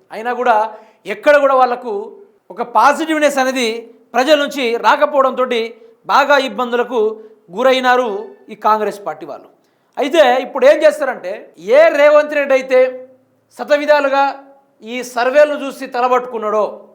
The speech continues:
ఏమంటాడు? అది ఆ, ఆ కేకే సర్వే, mostly కేకే సర్వే అనే వ్యక్తి మొదలు రేవంత్ రెడ్డికి తెలిసిన వ్యక్తి, కాంగ్రెస్ పార్టీకి కొంత సపోర్టెడ్గా ఉన్న పర్సన్,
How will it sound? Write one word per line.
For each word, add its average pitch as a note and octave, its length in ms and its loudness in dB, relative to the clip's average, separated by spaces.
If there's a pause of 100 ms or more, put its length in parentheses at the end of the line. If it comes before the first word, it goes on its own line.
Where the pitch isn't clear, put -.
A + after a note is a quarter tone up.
ఏమంటాడు? C4 800 0 (320)
అది B3 340 -4
ఆ, A#3 300 0 (120)
ఆ G#3+ 340 -4
కేకే C#4 300 4
సర్వే, B3+ 600 -2 (440)
mostly C#4+ 320 0
కేకే C#4+ 420 2
సర్వే C4+ 360 -2
అనే A#3 180 0
వ్యక్తి G#3+ 720 -6 (460)
మొదలు C4+ 300 2
రేవంత్ C4 500 2
రెడ్డికి B3 220 -8
తెలిసిన G#3+ 340 -8
వ్యక్తి, G3 320 -10
కాంగ్రెస్ A3 600 -6
పార్టీకి G3+ 460 -8
కొంత G3 560 -2 (1040)
సపోర్టెడ్గా A#3 480 -2
ఉన్న G3+ 200 -4
పర్సన్, D3 420 -16